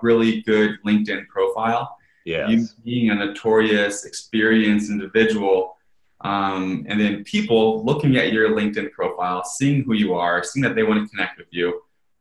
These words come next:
Speaker 1: And then, you know, from there, the conversations kinda happen more or-, organically.
Speaker 2: Yes.
Speaker 1: But yeah, I mean, LinkedIn is such a powerful platform that not many people know how to leverage correctly.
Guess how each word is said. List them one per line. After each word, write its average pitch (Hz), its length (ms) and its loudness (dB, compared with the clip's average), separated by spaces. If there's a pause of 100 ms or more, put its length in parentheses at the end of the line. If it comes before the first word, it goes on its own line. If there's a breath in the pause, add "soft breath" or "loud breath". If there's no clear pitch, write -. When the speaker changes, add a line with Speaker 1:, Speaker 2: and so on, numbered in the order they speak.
(140)
Speaker 1:
And 113 160 2
then, 113 440 4
you 104 60 0
know, 101 200 0
from 110 280 2
there, 113 560 2
the 113 60 -4
conversations 113 720 0
kinda 104 180 -4
happen 107 400 0
more 101 220 4
or-, 95 260 -2
organically. 98 760 -4 (440)
Speaker 2:
Yes. 73 300 -10
Speaker 1:
But 110 260 -2 (540)
yeah, 147 200 4
I 131 40 2
mean, 123 200 4
LinkedIn 135 440 4
is 107 140 2
such 120 180 0
a 113 60 -2
powerful 104 440 -2
platform 101 460 -2
that 95 240 0
not 113 320 2
many 110 240 2
people 107 340 -2
know 98 220 -4
how 95 80 -2
to 92 80 0
leverage 90 420 -4
correctly. 80 560 -8